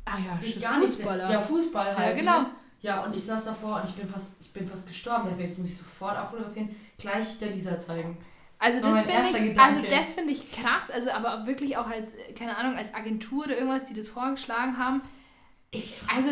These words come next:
Speaker 1: da, da muss ich jetzt schon sagen, Leute, also vielleicht ist es aber auch so ein bisschen gewollt, dass es dann in die Richtung, aber es ist halt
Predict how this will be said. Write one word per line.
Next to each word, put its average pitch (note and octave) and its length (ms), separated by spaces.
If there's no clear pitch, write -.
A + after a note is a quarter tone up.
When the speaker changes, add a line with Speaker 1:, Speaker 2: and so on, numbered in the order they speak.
Speaker 1:
da, B3 240
da B3 140
muss C#4 240
ich C#4 100
jetzt C4+ 160
schon D4+ 240
sagen, A3+ 220
Leute, A3+ 220
also G#3+ 180
vielleicht A#3 300
ist C4+ 100
es C4 80
aber A3+ 220
auch A#3 60
so A#3 120
ein A3 60
bisschen A#3 280
gewollt, G3+ 600
dass A#3 220
es B3 160
dann A#3+ 180
in A#3+ 100
die A#3+ 120
Richtung, A#3+ 300
aber G#3+ 260
es G#3+ 140
ist A#3+ 200
halt G#3+ 220